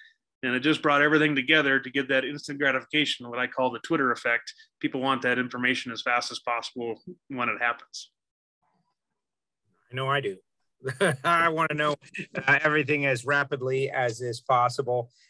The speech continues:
Speaker 2: And, uh, Chris, I know you, uh, you working with the clients out there, and Jim, obviously, uh, in charge of advertising. I would love to hear your guys', uh, perspective on what's going on with My Race Pass as well. What have been some of your observations as this business has, uh,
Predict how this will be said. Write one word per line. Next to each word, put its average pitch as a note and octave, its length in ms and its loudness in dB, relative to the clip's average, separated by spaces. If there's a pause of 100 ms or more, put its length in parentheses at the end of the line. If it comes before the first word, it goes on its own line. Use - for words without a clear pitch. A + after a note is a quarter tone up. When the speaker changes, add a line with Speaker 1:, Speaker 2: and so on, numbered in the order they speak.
(160)
Speaker 2:
And, C#3 240 2
uh, C3 160 4
Chris, G3+ 380 2
I E3 100 4
know E3 200 0
you, D#3+ 300 0
uh, C#3+ 160 2
you D3 220 -4
working C#3 340 -4
with C3+ 140 0
the C#3 80 -8
clients D#3 460 0
out D3 200 4
there, D3+ 240 0
and A#2 180 -6
Jim, C#3 280 0
obviously, B2+ 640 -2 (280)
uh, B2 180 2
in B2 120 -4
charge C3 300 2
of A#2 80 0
advertising. B2+ 680 0
I A#2+ 60 -4
would B2 120 -4
love C3+ 160 -2
to C3 80 -6
hear B2+ 220 2
your B2 200 0
guys', A#2+ 400 0
uh, A2+ 160 -2 (120)
perspective A#2+ 580 -4
on A2 180 -4 (320)
what's B2+ 220 0
going A#2+ 220 -2
on A#2 180 0
with A2+ 140 -2
My A#2 160 0
Race A2+ 300 0
Pass A2 460 0
as A2+ 400 0
well. A2+ 280 -2
What A#2 180 -4
have A#2+ 260 -4
been A#2 300 -4 (240)
some C3+ 220 -2
of A#2+ 120 -4
your C3 180 4
observations A#2+ 760 -2
as A2+ 180 0
this A#2 200 -4
business A#2+ 400 -4
has, - 260 -6
uh, A2 200 -2